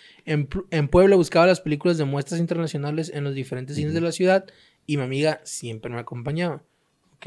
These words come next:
Speaker 1: ¿no? Es una historia. Yo no sé por qué siento que, que hasta en eso quieren tomar protagonismo los chilangos, pues, o sea, <laughs> allá pasan, "No, es que la Ciudad de México es muy misteriosa". Pero, en fin.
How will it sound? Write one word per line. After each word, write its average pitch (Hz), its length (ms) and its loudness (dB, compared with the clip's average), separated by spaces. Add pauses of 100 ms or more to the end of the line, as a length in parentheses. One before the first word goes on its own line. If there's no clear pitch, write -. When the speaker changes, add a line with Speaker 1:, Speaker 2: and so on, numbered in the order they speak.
(140)
Speaker 1:
¿no? 139 140 -10
Es 139 140 -14
una 151 100 -8
historia. 156 360 -6 (400)
Yo 165 200 -4
no 196 80 0
sé 220 80 0
por 202 160 -6
qué 196 100 0
siento 202 380 -2
que, 160 480 -8
que 131 420 -8 (760)
hasta 143 320 -2
en 139 100 -2
eso 147 220 -2
quieren 196 240 4
tomar 151 240 2
protagonismo 160 580 2
los 170 140 2
chilangos, 131 480 -2
pues, - 180 -12
o - 60 -16
sea, - 160 -12
<laughs> - 580 2
allá 123 280 -6
pasan, 165 380 0 (340)
"No, 131 260 -12
es 135 120 -12
que 151 140 -14
la 147 100 -8
Ciudad 127 220 -14
de 143 80 -14
México 147 400 -12
es - 160 -12
muy 147 160 -6
misteriosa". 139 960 -8 (2250)
Pero, 143 180 -4
en 113 60 -12
fin. - 200 -16